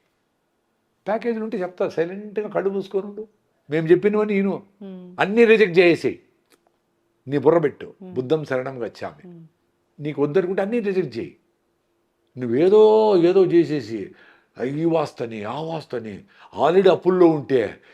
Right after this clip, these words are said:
Speaker 1: ఇది పగలగొట్టేసి, ఈ పక్క గట్టి,
Speaker 2: <laughs>
Speaker 1: already పది లక్షలు అప్పు, మళ్ళీ ఐదు లక్షలు అప్పు.
Speaker 2: అవును.
Speaker 1: నువ్వు ఎందుకు అప్పు అయినావు? నీ మొహమాటానికి పోయినావు, నీకు ఏదో వీక్‌నెస్ ఉంది, ఎవరితో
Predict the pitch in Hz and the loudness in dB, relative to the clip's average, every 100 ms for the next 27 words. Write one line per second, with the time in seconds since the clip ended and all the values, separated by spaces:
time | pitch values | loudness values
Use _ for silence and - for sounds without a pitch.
0 | _ 127 147 139 156 170 156 139 120 117 | _ -6 0 2 2 2 0 -2 -4 -8
1 | - 123 262 175 135 139 - 117 92 - | -10 -4 0 0 0 -4 -6 -12 -8 -2
2 | 320 - 339 359 - - 427 427 294 131 | 0 0 -4 -2 -4 -4 -8 -8 -8 2
3 | 165 196 175 175 180 160 170 - 135 143 | 2 4 2 2 0 0 -2 0 -6 -4
4 | 180 175 170 151 156 226 240 247 240 196 | -4 -4 -4 -6 -6 -4 -4 -6 -8 -10
5 | - _ - 143 151 190 220 214 208 202 | -18 _ -12 -2 0 0 0 0 2 2
6 | 202 208 202 - - 131 120 131 151 170 | 4 4 2 -2 -14 -10 -6 -4 -2 -4
7 | 180 175 185 190 202 208 190 135 127 135 | -4 -2 -2 -2 -2 0 -2 -4 -6 -6
8 | 127 147 180 - 190 185 202 202 151 151 | -6 -6 -8 -10 -10 -10 -8 -6 -6 -4
9 | 170 | -4